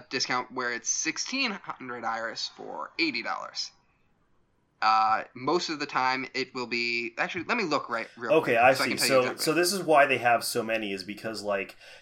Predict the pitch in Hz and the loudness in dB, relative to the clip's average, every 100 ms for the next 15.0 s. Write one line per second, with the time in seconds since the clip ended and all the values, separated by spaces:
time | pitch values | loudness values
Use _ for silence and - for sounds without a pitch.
0 | _ - 156 160 - - 127 165 - - | _ -8 -6 -6 -8 -6 -2 0 0 -4
1 | - 143 131 - 156 151 131 120 117 113 | -10 -18 -16 -10 -8 -6 -2 0 0 2
2 | 101 95 - 98 90 98 92 92 90 - | 0 -2 -4 -8 -6 -10 -12 -8 -8 -8
3 | - 95 _ _ 107 113 107 117 101 98 | -12 -14 _ _ -6 -2 -2 -2 -4 -4
4 | 98 95 107 107 98 98 110 113 113 101 | -6 -4 -6 -6 -4 -2 -2 0 -2 -2
5 | 98 101 104 98 95 95 95 101 - 101 | -4 -2 0 -2 -4 -6 -6 -6 -10 -14
6 | 90 - 101 98 90 92 85 82 85 87 | -14 -8 -4 -2 -4 -6 -10 -8 -6 -4
7 | 90 - - - - 226 - 98 92 78 | -6 -8 -16 -14 2 2 2 -6 -10 -8
8 | 82 101 110 120 120 123 123 - - - | -8 -8 -6 0 2 4 2 -4 -20 -20
9 | - _ _ 123 120 127 120 120 131 131 | -20 _ _ -6 -2 -2 -2 -4 -4 -4
10 | - _ _ _ _ _ - - 113 98 | -8 _ _ _ _ _ -20 -14 -8 -6
11 | 92 95 110 131 139 139 143 143 156 156 | -2 2 4 2 0 2 4 4 2 0
12 | 113 98 95 85 85 104 113 117 107 - | -4 -4 -6 -8 -4 0 2 2 2 -2
13 | 95 95 87 104 123 120 117 117 113 117 | -10 -12 -6 -2 0 0 0 0 -2 -4
14 | 113 113 120 120 117 104 107 95 87 | -4 -4 -4 -2 -4 -6 -8 -8 -10